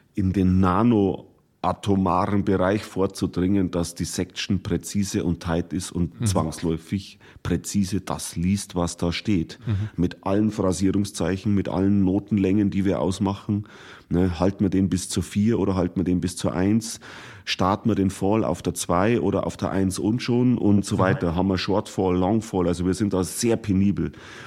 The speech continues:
Speaker 1: Und das ist schon auch Großteil meiner Arbeit. Aber dann freue ich mich natürlich auch, wenn innerhalb eines Stücks oder einer, eines Tunes dann für mich auch noch ein Solopart rausspringt.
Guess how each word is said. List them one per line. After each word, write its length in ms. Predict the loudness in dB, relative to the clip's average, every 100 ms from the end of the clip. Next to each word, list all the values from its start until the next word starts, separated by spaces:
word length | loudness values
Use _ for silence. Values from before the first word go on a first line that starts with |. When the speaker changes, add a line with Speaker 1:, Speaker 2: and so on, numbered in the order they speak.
| -6
Speaker 1:
Und 160 | -2 0
das 140 | 0
ist 100 | 0
schon 180 | 0 0
auch 360 | 0 -4 -6 -20 _ _ _ _ _ _ _
Großteil 540 | 0 0 0 -2 0 2
meiner 280 | 2 0
Arbeit. 540 | 0 0 0 -2 -6 -12 -20 -20 -6
Aber 180 | 0 2
dann 160 | 2
freue 300 | 0 0 2
ich 100 | 2
mich 160 | 2 0
natürlich 420 | -2 0 -2 0
auch, 220 | -2 -2
wenn 120 | 0 2
innerhalb 500 | 2 0 -2 -4 -6
eines 320 | -2 -2 -2
Stücks 400 | -4 -4 -4 -2
oder 140 | 0
einer, 340 | 2 2 0 -2 -6
eines 260 | -4 -4
Tunes 400 | -2 2 2 0
dann 160 | 0 0
für 100 | 2
mich 200 | 0 2
auch 100 | 0
noch 140 | 0 0
ein 60 |
Solopart 540 | 0 0 0 -2 -2 0
rausspringt. 680 | 0 -2 -4 -6 -6 -10